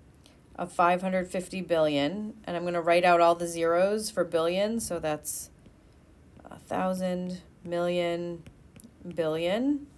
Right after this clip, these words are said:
that's five hundred fifty billion. And then I wanna divide by the amount I owe, which is eighteen point eight trillion. So this is eighteen trillion, eight hundred billion,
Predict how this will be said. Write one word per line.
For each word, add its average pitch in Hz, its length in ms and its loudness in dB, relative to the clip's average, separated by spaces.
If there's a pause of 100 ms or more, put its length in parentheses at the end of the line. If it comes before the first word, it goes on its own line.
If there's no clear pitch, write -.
(120)
that's 175 180 -10
five 160 200 -2
hundred 175 220 -4
fifty 180 280 -8
billion. 170 680 -4 (560)
And 185 160 -2
then 190 180 4
I 156 80 2
wanna 196 200 2
divide 233 520 8
by 202 160 6
the 185 140 0
amount 170 320 0
I - 260 2
owe, 247 280 8
which 208 200 -4
is 180 220 -6
eighteen 185 400 -8
point 165 300 -8
eight - 260 -6
trillion. 160 540 0
So - 120 -8
this 160 180 -10
is 151 220 -10
eighteen 196 500 -8
trillion, 170 720 -2 (1200)
eight 202 180 -4
hundred 202 400 -4
billion, 170 720 0